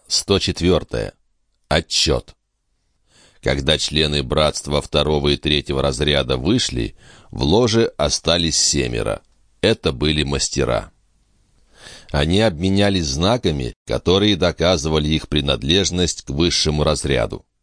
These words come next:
Прежде всего, они позаботились затворить двери.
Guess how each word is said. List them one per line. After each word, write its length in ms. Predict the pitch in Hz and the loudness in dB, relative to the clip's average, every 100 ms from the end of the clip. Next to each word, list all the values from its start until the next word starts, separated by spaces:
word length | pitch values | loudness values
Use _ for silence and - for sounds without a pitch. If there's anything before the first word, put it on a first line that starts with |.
| _ _ _ _ _ _ _ _ | _ _ _ _ _ _ _ _
Прежде 440 | - 87 120 107 117 | 0 2 2 2 0
всего, 480 | - 120 127 120 - | 2 2 2 2 -2
они 280 | 71 87 92 | -2 0 0
позаботились 720 | 80 78 73 98 95 87 76 | 0 0 2 0 2 0 2
затворить 500 | 85 80 82 87 65 | 0 0 0 0 -2
двери. 480 | 69 73 60 55 | -2 -2 -2 -6